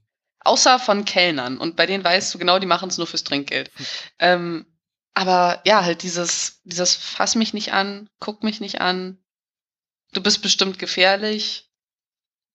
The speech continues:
Speaker 1: Wenn du sagst, "Tschüss, schönen Tag noch", ist das so, "Oh, äh, danke Ihnen auch." Das ist, ist schon, schon anders irgendwie.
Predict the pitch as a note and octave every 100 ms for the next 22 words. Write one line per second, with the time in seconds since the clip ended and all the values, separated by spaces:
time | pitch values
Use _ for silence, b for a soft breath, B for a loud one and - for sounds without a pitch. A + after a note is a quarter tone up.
0 | _ _ _ b b _ _ - - G3
1 | G3 F#3+ F#3 F#3 - A3 A3 - F3+ F3
2 | G3+ - G3 F#3+ - F3 F3 E3 E3+ -
3 | D#3 - A#3 F4 F3 - F#3+ F#3+ - _
4 | F3+ A3+ F#4 G#3+ F#3+ E3+ E3 C#4 F#3+ -
5 | B B B B _ _ _ _ _ _
6 | _ _ _ _ _ _ _ - F3+ -
7 | G3 F#3+ - - - - _ _ _ _
8 | - A#3 - - A#3 A#3 A3+ A3+ - _
9 | - - G#3+ G#3 F#3 G3 D3 C#3+ - D3
10 | D3 - D#3